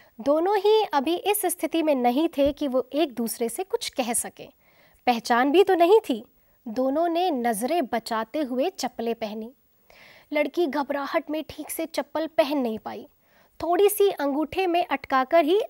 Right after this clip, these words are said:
आगे बढ़ गई। तो आज हम इस कहानी को यहीं विराम देते हैं।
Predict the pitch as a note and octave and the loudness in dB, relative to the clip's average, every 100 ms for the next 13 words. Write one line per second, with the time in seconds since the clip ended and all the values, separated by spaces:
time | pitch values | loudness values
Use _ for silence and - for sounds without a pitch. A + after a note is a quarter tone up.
0 | - C4 B3+ C#4 G#3 G3+ - - _ _ | 0 2 2 0 -2 -10 -14 -18 _ _
1 | _ _ _ - C4 - C#4 F#4 - F#4 | _ _ _ -2 -2 4 4 4 2 -2
2 | F4+ - - C4 B3 C4 E4 E4+ E4 G4+ | -2 -6 -4 -4 0 0 0 0 0 2
3 | A#3+ C4 C4+ F4 C#4 B3+ A#3+ G#3+ G#3 A#3 | 2 0 2 2 4 2 0 0 -2 -2
4 | A#3+ C4+ | -4 -4